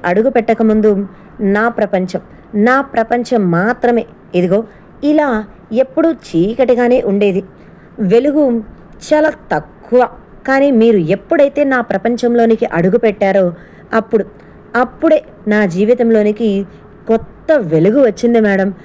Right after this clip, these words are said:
అని అప్పటి వరకు తన పాకెట్లో పెట్టుకొని ఉన్న ఒక రిమోట్ తీసి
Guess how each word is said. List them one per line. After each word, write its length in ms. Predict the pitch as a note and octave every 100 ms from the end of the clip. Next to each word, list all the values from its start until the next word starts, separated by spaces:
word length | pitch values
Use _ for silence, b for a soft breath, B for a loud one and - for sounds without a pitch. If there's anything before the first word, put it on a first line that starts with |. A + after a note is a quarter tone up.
| B -
అని 180 | A#3+ B3 G3+
అప్పటి 300 | - C4+ B3+
వరకు 260 | A#3+ B3
తన 180 | A3+ G#3+
పాకెట్లో 560 | F#3+ G#3 G#3 B3 B3+ A#3
పెట్టుకొని 460 | G3 - G#3+ G#3+ G#3+
ఉన్న 220 | G3+ G#3
ఒక 140 | G3 G3
రిమోట్ 420 | E3+ F#3 B3 A#3+ A3+
తీసి 420 | G#3+ G#3+ F#3+